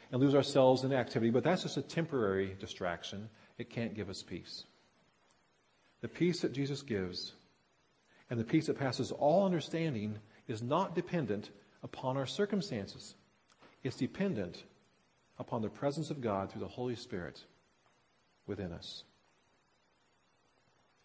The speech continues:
You know, one of the most moving passages in English literature, uh, comes from Charles Dickens' classic, The Tale of Two Cities. Uh, the story about the,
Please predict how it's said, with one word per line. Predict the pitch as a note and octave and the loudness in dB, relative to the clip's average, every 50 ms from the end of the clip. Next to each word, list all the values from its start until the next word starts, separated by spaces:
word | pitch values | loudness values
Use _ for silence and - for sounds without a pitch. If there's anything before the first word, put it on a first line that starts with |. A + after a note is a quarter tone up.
| _ _ _ _ _ _ _ | _ _ _ _ _ _ _
You | - C3 | 0 4
know, | B2+ | 6
one | C#3 C3+ | 6 6
of | C3+ B2+ | 6 6
the | C3+ | 6
most | C3+ A#2 A2+ | 4 4 4
moving | C#3 C3+ C3+ C#3 C3+ | 4 6 6 6 4
passages | A2 B2+ B2 A#2+ A#2 - B2+ A2+ A#2 A#2 G#2+ A2+ | 6 6 6 6 6 4 0 0 0 0 0 0
in | A2 G#2+ | -2 -2
English | A#2+ B2 B2+ A#2+ A2 - | 0 0 0 0 0 0
literature, | B2+ A2+ A#2 A2+ A2 - - G2+ G2 F#2+ F#2 | 0 2 2 2 0 0 0 2 2 2 2
uh, | F2+ - - - - | 0 -2 -8 -16 -6
comes | - - C3+ B2+ - | -2 0 0 0 0
from | - A#2 | -2 -4
Charles | A2+ - - C3 B2 A#2+ A2+ G2 | -2 2 4 6 6 6 6 4
Dickens' | - A#2+ A2+ - A#2+ G#2+ G2+ - | 2 0 0 0 0 -4 -4 -4
classic, | - - A#2+ A2+ G#2+ A2 - A2 F#2+ | -2 2 2 2 2 2 -2 -4 -4
The | - G#2 | -4 -6
Tale | - - A#2 A2 G#2 | -4 0 2 2 2
of | G#2+ | 0
Two | - A#2+ G2+ | -2 -4 -6
Cities. | - - A#2 G2+ F#2+ E2 D#2+ - - - - - - _ _ - - - _ - _ - - - - - | -2 0 0 0 0 -2 -4 -8 -10 -14 -16 -20 -20 _ _ -20 -20 -20 _ -20 _ -20 -20 -20 -14 -8
Uh, | G#2+ G2 G2 F#2+ | -4 -2 0 0
the | F#2+ F#2 | -2 -2
story | - - - B2+ A2+ A2 | -4 0 4 6 6 8
about | G#2+ G#2+ G2+ G#2+ | 8 6 4 4
the, | G#2+ F#2+ | 0 -4